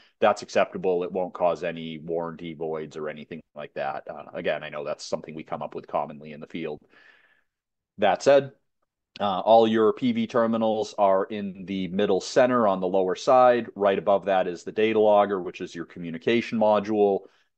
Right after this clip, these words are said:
To the right of that, if applicable, you could have a production revenue grade meter.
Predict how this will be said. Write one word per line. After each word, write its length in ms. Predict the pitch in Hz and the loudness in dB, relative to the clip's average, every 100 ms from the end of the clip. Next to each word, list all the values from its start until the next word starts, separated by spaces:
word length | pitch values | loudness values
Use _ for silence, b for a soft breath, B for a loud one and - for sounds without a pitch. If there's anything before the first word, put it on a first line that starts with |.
| - | -4
To 100 | 104 | 0
the 100 | 95 | 4
right 260 | 98 107 | 4 4
of 120 | 107 101 | 2 2
that, 380 | 107 107 - _ | 4 4 0 _
if 220 | 117 110 | -2 0
applicable, 800 | 101 98 98 123 123 131 135 131 | 0 0 -2 -4 -2 0 0 -2
you 140 | 104 95 | -8 -4
could 220 | 113 92 | -2 2
have 240 | 101 95 | 2 2
a 80 | 92 | -2
production 640 | - 104 95 - 101 90 | -2 0 0 0 -8 -6
revenue 420 | 87 90 85 87 | -2 -2 -2 -10
grade 380 | 80 90 82 76 | -2 0 0 -2
meter. 520 | 104 120 143 156 151 | -2 2 2 2 -2